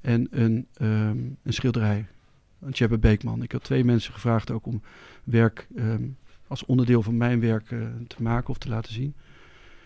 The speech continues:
En, eh, het werk van Tjebbe is een, eh, een abstelraam, heet het. Dus het was een soort, eh, soort opslag. Eh, niet helemaal duidelijk of je er nou wel of niet doorheen kon.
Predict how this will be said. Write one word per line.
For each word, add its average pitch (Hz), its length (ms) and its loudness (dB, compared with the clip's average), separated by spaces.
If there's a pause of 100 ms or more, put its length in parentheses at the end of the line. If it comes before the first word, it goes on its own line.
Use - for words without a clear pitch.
(600)
En, 113 280 0
eh, 110 640 -2
het 113 160 -10
werk 117 200 4
van 120 120 2
Tjebbe 123 380 4
is 113 200 -2
een, 110 180 0
eh, 110 60 0 (420)
een 120 160 -6
abstelraam, 131 720 0
heet 127 220 -2
het. 135 140 -8
Dus - 160 -8
het 120 360 -4
was 120 140 -4
een 123 60 -6
soort, - 320 -4
eh, 117 80 -2 (320)
soort 117 240 -10
opslag. - 640 0
Eh, 123 120 -6 (220)
niet 123 260 2
helemaal 120 200 2
duidelijk 120 320 0
of - 60 -12
je 123 80 -4
er 120 60 -2
nou 117 160 0
wel 120 120 2
of 107 80 -2
niet 117 140 0
doorheen 123 260 0
kon. 135 240 -8